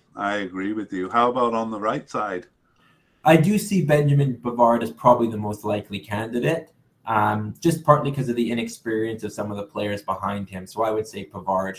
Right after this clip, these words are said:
Speaker 2: would, would likely be starting at right back.
Speaker 1: I'll go along with that. I actually think Koundé is kind of the backup in that position. And Pavard hasn't been, uh, uh, playing as much recently, but, uh, he's one of the, um,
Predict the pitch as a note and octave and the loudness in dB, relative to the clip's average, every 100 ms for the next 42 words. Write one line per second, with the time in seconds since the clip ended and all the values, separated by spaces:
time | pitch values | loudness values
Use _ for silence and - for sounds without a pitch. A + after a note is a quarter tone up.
0 | - G2+ F#2+ _ _ _ - G#2+ G2+ - | -12 -14 -14 _ _ _ -6 -4 -4 -4
1 | A#2+ A2 - F#2+ G2 - G2 F#2+ F#2 - | -4 -4 -4 -10 -10 -8 -8 -8 -14 -12
2 | G2 - F2+ F2+ - _ _ _ - B2+ | -10 -8 -6 -6 -8 _ _ _ 0 2
3 | C#3 C#3 B2+ A2+ A2+ A2+ A2 G#2 G#2 A2 | 2 2 4 4 4 2 -2 0 0 2
4 | A2+ A2+ A#2 - A2+ A2 A2 G2 - B2 | 2 0 0 -2 -4 -4 -6 -8 -6 -4
5 | B2 A#2 G#2+ G#2 G2+ - G#2+ G2+ G2+ G2+ | -2 -2 -2 -2 -6 -6 -6 -6 -10 -8
6 | G2 G2 G2 G2+ G2 G2+ G2 F#2+ - G2+ | -6 -6 -4 -6 -6 -8 -8 -8 -10 -14
7 | F#2 G2 - A#2+ A2+ A#2+ A#2+ C3+ C3 C3+ | -12 -12 -8 -6 -4 -4 -4 -6 -2 -2
8 | B2 B2 A#2+ A#2+ G2 A#2 A2 G#2+ G2+ F#2+ | -2 -2 -2 -6 -8 -8 -8 -8 -8 -8
9 | F2+ - _ _ _ F2+ G2 - B2 A#2 | -8 -14 _ _ _ -6 -6 -4 -2 -2
10 | G#2+ G#2 G2 G#2+ G2+ - G2 G2 - A#2+ | -4 -8 -8 -8 -8 -8 -8 -8 -8 -12
11 | - B2 C3 A2+ - - G2 G2 F#2+ - | -6 -6 -4 -4 -6 -6 -6 -4 -4 -6
12 | G2+ G2+ - A2 G2+ F2+ F#2+ F2+ E2+ _ | -8 -8 -6 -8 -6 -4 -4 -4 -6 _
13 | _ _ _ _ F#2 F#2 F2+ E2+ F2 E2+ | _ _ _ _ -6 -2 -2 -4 -8 -12